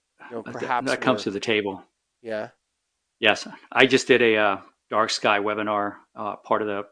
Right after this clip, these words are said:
Speaker 2: one of the programs, and, uh, one of the studies out of New York,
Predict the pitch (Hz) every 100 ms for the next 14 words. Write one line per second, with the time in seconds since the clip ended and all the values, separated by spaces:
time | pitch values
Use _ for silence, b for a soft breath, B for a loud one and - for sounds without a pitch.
0 | - 113 104 92 113 104 104 95 110 101
1 | 101 98 b b b b - 117 127 107
2 | 127 120 110 110 107 101 104 117 101 -